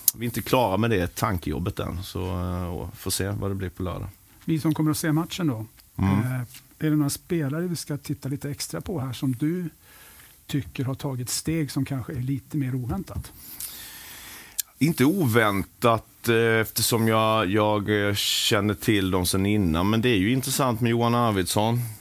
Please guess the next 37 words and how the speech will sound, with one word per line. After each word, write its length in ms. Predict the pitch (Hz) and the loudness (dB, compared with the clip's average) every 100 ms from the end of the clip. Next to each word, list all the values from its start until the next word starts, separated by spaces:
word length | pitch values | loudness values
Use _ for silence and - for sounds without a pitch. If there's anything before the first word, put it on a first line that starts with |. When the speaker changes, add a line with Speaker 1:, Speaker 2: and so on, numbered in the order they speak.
| 113 | -4
Speaker 1:
eh, 240 | 98 95 92 | 0 0 0
som 180 | 98 | 0
var 80 | 101 | 0
i 40 | 95 | 0
Oskarshamn. 760 | - 98 104 92 95 107 104 | -2 -2 0 2 2 0 0
Ehm, 1160 | 98 95 92 92 90 90 90 87 85 78 - - - - | 0 0 2 0 2 2 0 0 0 -2 -2 -6 -6 -6
han 360 | 92 107 110 117 | -2 0 2 2
är 80 | |
ju 180 | 117 110 | 2 4
en 160 | 110 104 | 2 2
av 100 | 101 | 2
dem 160 | 98 | 2
som 380 | 90 95 92 - | 0 0 0 0
rent 200 | 101 90 | -2 -2
fysiskt 600 | - - 87 71 - 95 | 0 0 2 0 -2 0
inte 240 | 135 127 98 | -2 0 2
har, 400 | 92 - 50 50 - | 2 0 -2 -4 -4
eh, 80 | 50 - - - | -8 -8 -10 -6
varit 220 | 95 - | -4 -2
förberedd 360 | 104 98 80 76 | 0 2 0 0
för 120 | 87 | 0
elitfotboll. 1000 | 87 95 85 - 67 - 85 92 110 69 | 2 0 -2 -6 -6 -6 -2 0 0 -2
Och, 440 | 80 82 - 82 | -2 -4 -2 -2
och 140 | 78 | -2
vi 120 | 90 90 | 0 0
är 80 | |
lite, 240 | 92 101 - | 0 -2 -4
vi 120 | 98 | -8
försöker 240 | 90 101 90 | -4 -4 0
vara 100 | 110 | -2
lite 140 | 107 | -2
försiktiga 460 | - - 82 - - | -2 -2 -4 -6 -4
med 120 | 90 | -4
honom. 400 | 87 80 69 - - - - - | -4 -4 -6 -10 -12 -20 -20 -6
Men 120 | 90 | 0
han 160 | 92 98 | 2 2
har... 500 | 95 95 95 95 | 2 2 2 2